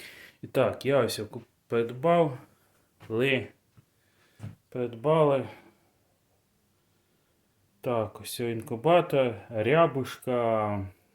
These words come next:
битовий, Smart Plus. Як бачимо по коробці, у нас це китайське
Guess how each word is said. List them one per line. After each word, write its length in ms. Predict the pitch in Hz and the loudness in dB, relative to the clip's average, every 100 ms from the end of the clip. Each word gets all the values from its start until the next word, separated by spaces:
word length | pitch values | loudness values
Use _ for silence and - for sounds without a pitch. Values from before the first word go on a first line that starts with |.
| _ | _
битовий, 800 | 104 107 110 117 120 147 147 127 | -4 -4 2 2 4 4 4 0
Smart 600 | 101 - 113 131 127 120 - | -6 -8 -4 0 0 -2 -10
Plus. 520 | 107 117 104 - - _ _ _ _ _ _ _ _ _ _ _ - - - - - _ | -4 -2 -2 -4 -10 _ _ _ _ _ _ _ _ _ _ _ -12 -12 -14 -20 -20 _
Як 140 | 110 107 | -8 2
бачимо 580 | 135 120 - 113 110 104 | 4 4 2 -4 -6 -6
по 100 | 117 | -4
коробці, 800 | - 135 170 165 - 139 123 104 - _ - | 0 2 2 0 -6 -4 -2 -2 -8 _ -10
у 40 | |
нас 480 | 120 110 - - - _ _ _ _ _ _ _ - | -6 -6 -6 -12 -14 _ _ _ _ _ _ _ -8
це 340 | 123 113 104 - _ _ _ _ _ | 0 0 0 -6 _ _ _ _ _
китайське 1400 | - 151 170 156 147 - 175 131 - - 120 107 95 | -6 0 2 2 0 6 8 8 4 -4 -4 -4 -4